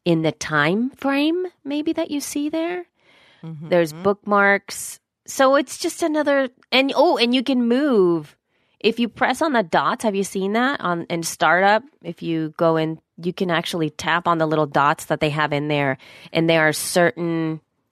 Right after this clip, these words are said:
Speaker 1: quotes and sponsors in every dot.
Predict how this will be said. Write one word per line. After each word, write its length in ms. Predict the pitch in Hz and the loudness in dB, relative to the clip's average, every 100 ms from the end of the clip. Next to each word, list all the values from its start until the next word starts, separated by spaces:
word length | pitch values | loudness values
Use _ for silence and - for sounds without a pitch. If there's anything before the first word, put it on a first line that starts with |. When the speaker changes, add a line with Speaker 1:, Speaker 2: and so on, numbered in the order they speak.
| _ - | _ -20
Speaker 1:
quotes 880 | - 180 185 190 202 - - - - _ _ _ _ _ | -8 2 4 4 2 -6 -12 -12 -18 _ _ _ _ _
and 260 | 165 165 156 | -2 0 -2
sponsors 1300 | - - - 160 160 170 190 185 185 180 - - - _ _ _ _ _ - | -8 -6 0 2 2 0 -2 0 0 -4 -8 -14 -20 _ _ _ _ _ 0
in 140 | 180 | 4
every 260 | 180 165 156 | 4 4 2
dot. 460 | 151 123 - - | 2 0 -4 -14